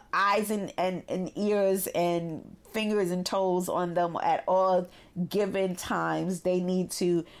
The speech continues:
to ooze attention at all times. They are overly sexual. They are, I mean, even in the diagnosis, it says a change appearance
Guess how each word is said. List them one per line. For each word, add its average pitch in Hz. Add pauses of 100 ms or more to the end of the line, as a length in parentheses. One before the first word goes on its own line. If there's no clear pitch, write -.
(220)
to 185
ooze 220
attention 180 (260)
at -
all 175
times. 170
They 175
are 160 (460)
overly 214
sexual. 185 (200)
They 180
are, 165 (1700)
I 190
mean, 202
even 254
in 254
the 214
diagnosis, 185
it 165
says 170
a 160
change 185
appearance 165